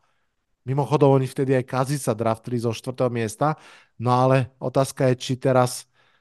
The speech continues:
draftnú lepšie ako v tom roku dvetisícdvanásť naozaj quarterbacka, ktorý im zostane a vydrží. Ehm, tak to je, to je za mňa taký rýchly prehľad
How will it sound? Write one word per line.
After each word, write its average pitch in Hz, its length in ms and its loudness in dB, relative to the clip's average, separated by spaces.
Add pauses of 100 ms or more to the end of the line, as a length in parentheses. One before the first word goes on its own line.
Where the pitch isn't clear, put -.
(160)
draftnú 123 720 -2 (1400)
lepšie 151 560 2
ako 123 480 -4
v - 160 -20
tom 127 160 0
roku 123 240 0
dvetisícdvanásť 117 960 0 (320)
naozaj 120 400 0
quarterbacka, 117 480 0
ktorý 117 320 0
im 107 80 -8
zostane 113 400 0
a 107 80 2
vydrží. 104 560 -2 (800)
Ehm, 104 720 -2 (480)
tak - 240 -2
to 139 160 8
je, 123 160 8
to 127 240 4
je 123 160 6
za 110 480 0
mňa 117 160 0
taký 117 320 -2
rýchly 117 240 -4
prehľad 110 560 2